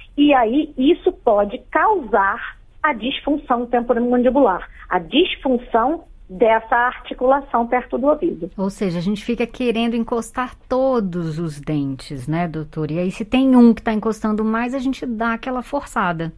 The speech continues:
Speaker 2: É isso, né?
Speaker 1: Exatamente. É isso que a gente chama de contato prematuro. Um dente
Speaker 2: Hum.
Speaker 1: encostando antes de todos os outros.
Speaker 2: Nossa, doutora. E aí, quais sintomas que geralmente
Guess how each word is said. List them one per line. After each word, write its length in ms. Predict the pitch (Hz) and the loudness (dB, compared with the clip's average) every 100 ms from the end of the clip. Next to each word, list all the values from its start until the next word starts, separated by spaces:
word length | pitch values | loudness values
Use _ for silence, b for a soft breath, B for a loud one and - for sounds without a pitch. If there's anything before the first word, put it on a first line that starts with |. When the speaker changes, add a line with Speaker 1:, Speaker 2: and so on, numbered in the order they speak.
| - | -8
Speaker 2:
É 80 | 247 | -2
isso, 340 | 214 202 214 | 0 0 4
né? 60 | 208 | 4
Speaker 1:
Exatamente. 840 | 165 175 180 180 254 247 160 - | 4 4 2 0 -2 -2 -4 2
É 40 | 185 | 2
isso 260 | 247 277 | 2 0
que 60 | 269 | 0
a 40 | |
gente 240 | 247 247 - | 0 -2 -2
chama 220 | 240 240 | 0 0
de 80 | 247 | -2
contato 500 | 254 247 220 226 - | -2 0 -2 -4 -4
prematuro. 640 | 226 240 240 165 - - | -2 -2 -2 -6 -6 -6
Um 160 | 202 208 | -2 2
dente 280 | 196 196 190 | 2 2 -2
Speaker 2:
Hum. 60 | |
Speaker 1:
encostando 480 | 175 170 170 240 240 | -2 -2 0 0 2
antes 220 | 233 254 | 0 -2
de 100 | - - | -10 -2
todos 240 | 254 - | -2 0
os 160 | 254 - | -4 -4
outros. 460 | - - - - 214 | -6 -8 -14 -10 -2
Speaker 2:
Nossa, 680 | 220 233 233 233 214 220 | 0 2 0 0 -2 -6
doutora. 320 | 208 202 214 - | -6 -2 -4 -2
E 140 | 269 | 0
aí, 180 | 320 349 | 0 0
quais 280 | - 605 640 | -2 -6 -6
sintomas 800 | - - 330 311 254 226 202 190 | -8 0 0 2 2 4 2 -2
que 120 | - | -4
geralmente 1000 | 180 196 185 175 180 180 170 - 175 156 | -2 0 0 0 0 0 -2 -4 -4 -4